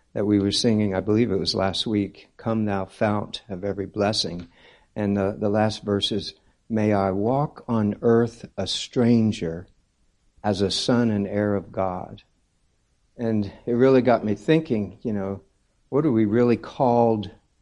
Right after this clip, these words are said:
to do? What is our calling?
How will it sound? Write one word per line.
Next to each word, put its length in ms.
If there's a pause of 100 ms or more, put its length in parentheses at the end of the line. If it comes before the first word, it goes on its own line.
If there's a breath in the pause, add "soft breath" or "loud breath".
(520)
to 160
do? 500 (720)
What 240
is 160
our 140
calling? 640